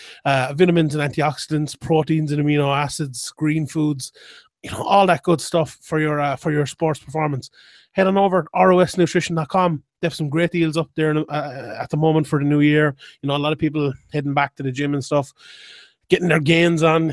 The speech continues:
getting their New Year's resolutions down. So we'll give you a helping hand with that. And you can get twenty-five percent off your first order with the promo code Severe M M A. Head on over, R O S nutrition dot com, pick out what you want. They have great details into their products,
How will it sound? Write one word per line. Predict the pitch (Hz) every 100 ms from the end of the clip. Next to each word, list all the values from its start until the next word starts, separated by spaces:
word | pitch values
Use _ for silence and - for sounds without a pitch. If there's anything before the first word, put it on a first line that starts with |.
| -
getting | 170 170
their | 165
New | 165 165
Year's | 160 156 143
resolutions | 143 151 160 - 160 143
down. | 156 156 156 139
So | - 160 151 131 - _
we'll | 170 170 170
give | 160
you | 165
a |
helping | 127 180 165
hand | 131 160 151
with | 139
that. | 139 - _ _ _ _ _ - _ _ -
And | 143 147
you | 151
can | 165
get | 147 -
twenty-five | - 185 175 - 170 165
percent | - - 151 147
off | 151 139
your | -
first | - 147 135
order | 147 143 139
with | 135
the |
promo | - 143 139
code | 135 131
Severe | - 127 139 143
M | 131
M | 131
A. | 135 113 _ _ _ - - _ _ _ _ -
Head | 170
on | 170
over, | 165 160 170 - -
R | 160 165
O |
S | 160
nutrition | 156 165 151
dot | 160 -
com, | 160 160 147 -
pick | 170
out | 175
what | 160 -
you | 143
want. | 147 151 - - _ - - _
They | 156
have | 139 131 - - -
great | - 180 175
details | - 180 165 160 147
into | 156 147
their | 151 147
products, | - 151 156 - - -